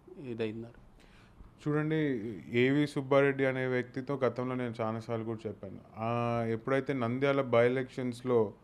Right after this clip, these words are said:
Speaker 2: మా కుటుంబానికి నంద్యాల భూమా బ్రహ్మానంద రెడ్డి గారిని నిలబెట్టాలని చెప్పి మేము చాలా ప-,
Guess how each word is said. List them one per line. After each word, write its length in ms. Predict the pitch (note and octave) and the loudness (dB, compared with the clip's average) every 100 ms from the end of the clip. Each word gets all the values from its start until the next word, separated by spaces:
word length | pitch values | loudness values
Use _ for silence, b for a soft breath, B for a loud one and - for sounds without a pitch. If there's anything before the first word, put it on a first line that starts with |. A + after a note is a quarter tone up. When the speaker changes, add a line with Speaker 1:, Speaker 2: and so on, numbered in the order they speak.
| b b b - | b b b -4
Speaker 2:
మా 100 | A#2 | -2
కుటుంబానికి 760 | A#2 - B2 C#3+ C#3+ C#3 C3+ C3+ | 0 -2 -2 -2 0 0 -2 -4
నంద్యాల 440 | B2 B2+ C3 B2+ | -4 -2 -2 -2
భూమా 340 | A#2+ A#2+ B2+ B2+ | -2 -4 -2 -2
బ్రహ్మానంద 520 | A#2+ A#2+ B2+ B2+ B2 | 0 0 0 -2 -2
రెడ్డి 200 | B2 B2 | -2 -2
గారిని 240 | B2 A#2+ | -2 -2
నిలబెట్టాలని 680 | A#2 A#2 B2 B2 B2 A#2+ A#2 | 0 0 2 0 0 -2 -2
చెప్పి 260 | A#2+ A#2 C3 | -4 -4 -4
మేము 340 | B2+ A#2+ A#2 A#2+ | -4 -4 -4 -4
చాలా 440 | A#2 B2 A#2 G#2 - b b b _ - | -2 -2 -2 -4 -10 b b b _ 2
ప-, 260 | A#2 A#2 | 4 6